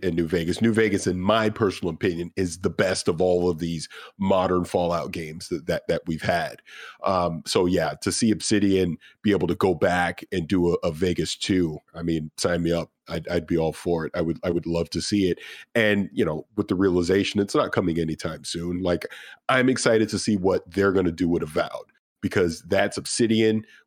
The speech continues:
with their own original I P, R P G. Let's see 'em stretch their legs and see what they can do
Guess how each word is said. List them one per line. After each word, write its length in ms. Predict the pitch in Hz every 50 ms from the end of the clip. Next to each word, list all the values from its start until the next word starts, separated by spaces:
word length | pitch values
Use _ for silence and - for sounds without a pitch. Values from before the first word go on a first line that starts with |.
| _
with 140 | - - -
their 200 | 90 80 85 95
own 300 | 104 110 113 117 110 117
original 560 | - 85 80 90 107 110 107 120 107 107 - 78
I 200 | 101 98 95 95
P, 420 | - - 107 98 98 98 95 - -
R 140 | 101 98 95
P 200 | - 110 104 95
G. 420 | 82 92 95 95 95 92 92 90 - - - - _ _
Let's 260 | 85 92 107 - - -
see 80 | 113
'em 100 | 107 101
stretch 360 | 98 - - 113 104 - -
their 100 | - 101 92
legs 440 | 92 90 90 90 87 78 - - -
and 200 | - 92 85 76
see 200 | - - - 113
what 160 | 104 98 92 -
they 100 | 95 92
can 160 | - 101 90 85
do 320 | - 90 87 85 82 78